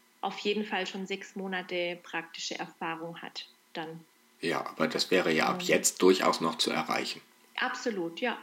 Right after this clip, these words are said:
Speaker 1: genau. Also Bewerbungsfrist ist Ende August.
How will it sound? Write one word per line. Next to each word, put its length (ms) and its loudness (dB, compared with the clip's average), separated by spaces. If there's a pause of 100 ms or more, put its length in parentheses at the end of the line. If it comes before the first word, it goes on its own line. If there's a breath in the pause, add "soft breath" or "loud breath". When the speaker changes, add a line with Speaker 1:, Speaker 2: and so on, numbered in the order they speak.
(140)
Speaker 1:
genau. 380 -4 (200)
Also 160 -4
Bewerbungsfrist 800 -4
ist 200 -12
Ende 280 -8
August. 520 -8